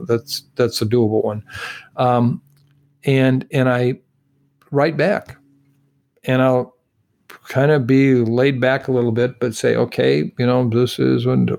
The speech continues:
help me understand why you feel this way. And, and, you know, what is it that, uh, you think this could be done differently and why?" And I've actually had a number of these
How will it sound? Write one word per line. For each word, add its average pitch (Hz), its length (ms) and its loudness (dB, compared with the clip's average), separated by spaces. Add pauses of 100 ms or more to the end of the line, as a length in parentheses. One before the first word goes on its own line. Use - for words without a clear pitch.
(140)
help 123 400 0
me 147 140 0
understand 127 540 0
why 117 180 2
you 117 140 0
feel 131 240 2
this 113 280 -4
way. 117 360 0 (520)
And, 123 600 2 (340)
and, 123 560 2
you 127 140 0
know, 120 120 2
what 127 320 2
is 131 200 2
it 120 160 -2
that, 120 340 0 (140)
uh, 113 160 2
you 123 200 0
think 113 240 -2
this 113 180 -2
could 117 220 -2
be 117 80 0
done 113 220 2
differently 117 400 0
and 107 180 -2
why?" 113 320 -2 (840)
And 135 100 2
I've 175 160 4
actually 175 320 2
had 135 380 0 (340)
a 135 60 -2
number 202 340 2
of 110 140 0
these 120 480 -2